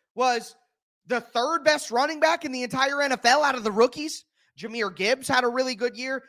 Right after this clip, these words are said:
Obviously, you got Bijan Robinson. But behind them, it's Tajay Spears, who should be getting more opportunities this year and getting a bigger role in twenty twenty-four. Not a minimized role behind Josh Jacobs or Tony Pollard. What are we doing?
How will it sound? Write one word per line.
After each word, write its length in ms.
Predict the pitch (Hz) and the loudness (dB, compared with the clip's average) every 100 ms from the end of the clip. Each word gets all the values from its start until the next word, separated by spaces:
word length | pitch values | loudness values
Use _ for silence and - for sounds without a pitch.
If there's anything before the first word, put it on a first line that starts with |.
| _ | _
Obviously, 440 | 160 226 240 240 | -4 -4 -6 -10
you 60 | 247 | 0
got 220 | 220 180 | 0 0
Bijan 420 | 208 240 233 214 | -4 -2 0 2
Robinson. 480 | 208 254 247 247 262 - _ | 4 2 0 -4 -6 -6 _
But 140 | - 269 | -8 -4
behind 360 | 285 285 330 | -2 0 0
them, 240 | 320 349 330 311 | 2 0 0 -6
it's 160 | 359 | -8
Tajay 440 | - 330 339 339 339 | -6 -2 -2 -2 -4
Spears, 540 | - 381 381 269 - _ _ _ | -2 2 2 0 -8 _ _ _
who 80 | 311 | -4
should 240 | 294 349 | -2 -4
be 80 | 349 | -4
getting 380 | 330 349 320 254 | -4 -4 -4 -2
more 320 | 294 381 381 | 2 6 8
opportunities 720 | 311 - 254 262 233 226 208 | 6 4 -4 -4 -4 -8 -10
this 200 | 226 226 | -12 -12
year 120 | 240 | -12
and 100 | 247 | -10
getting 240 | 311 320 311 | -10 -6 -4
a 100 | 302 | -4
bigger 520 | 170 254 392 339 285 | 0 2 4 2 0
role 340 | 220 220 196 | 2 0 0
in 80 | 190 | -6
twenty 280 | 190 226 208 | -6 -4 -4
twenty-four. 540 | 202 196 180 175 131 - _ - | -6 -6 -6 -6 -6 -10 _ 2
Not 260 | 330 349 | 4 4
a 60 | 240 | 4
minimized 560 | 226 349 320 220 190 | 2 2 4 2 2
role 160 | 165 226 | 0 0
behind 340 | 240 226 208 | 0 -4 -4
Josh 380 | 156 214 269 277 | -4 0 0 -2
Jacobs 460 | - 190 294 214 185 | -2 -2 0 -2 -2
or 140 | 196 - | -8 -4
Tony 300 | 240 277 254 | -2 -2 -4
Pollard. 640 | 175 - 233 311 180 175 - _ _ _ _ _ _ _ | -6 2 4 4 0 -6 -8 _ _ _ _ _ _ _
What 140 | 330 359 | 6 6
are 100 | 359 | 6
we 120 | 359 | 0
doing? 520 | 330 392 392 302 127 | 2 2 4 0 -2